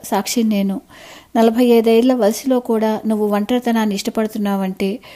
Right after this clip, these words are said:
నీకు ఆయనతో ఎలాంటి స్నేహం పెరగలేదని అర్థమైంది. ఈ మూడు రోజులు ఆ-, ఆట విడుపుగా నీకు నచ్చినందుకు నాకు హ్యాపీగా ఉంది," విజయ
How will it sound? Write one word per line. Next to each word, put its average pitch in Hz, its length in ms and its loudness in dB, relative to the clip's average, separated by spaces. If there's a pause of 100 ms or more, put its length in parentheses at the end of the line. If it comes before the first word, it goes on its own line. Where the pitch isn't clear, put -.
(300)
నీకు 233 240 2
ఆయనతో 233 560 2 (100)
ఎలాంటి 240 360 2
స్నేహం 233 380 0
పెరగలేదని 208 680 2
అర్థమైంది. 185 680 0 (420)
ఈ 240 120 4
మూడు 247 300 4
రోజులు 262 480 2
ఆ-, 220 160 0 (520)
ఆట 240 200 0
విడుపుగా 240 560 0
నీకు 226 280 -2
నచ్చినందుకు 233 680 0
నాకు 226 280 0
హ్యాపీగా 214 480 2
ఉంది," 190 360 0 (600)
విజయ 220 480 2